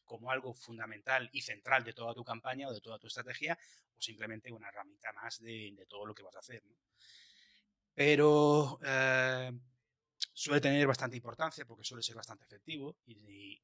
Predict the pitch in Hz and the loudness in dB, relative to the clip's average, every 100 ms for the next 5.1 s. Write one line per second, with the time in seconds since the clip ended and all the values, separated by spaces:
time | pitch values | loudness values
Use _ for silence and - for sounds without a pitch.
0 | _ 147 127 123 123 117 - 117 110 113 | _ -10 -6 -4 -4 -8 -14 -18 -14 -10
1 | 110 113 117 110 110 107 113 107 113 110 | -8 -8 -12 -14 -14 -14 -16 -16 -16 -16
2 | 104 101 104 104 98 95 101 107 107 - | -18 -20 -20 -20 -20 -20 -20 _ _ -20
3 | 104 98 87 117 113 98 101 104 110 117 | -20 -20 -20 -20 -20 -16 -14 -14 -18 -20
4 | _ _ 117 110 110 110 101 110 - 101 | _ _ -12 -8 -8 -10 -12 -12 -12 -16
5 | - | -18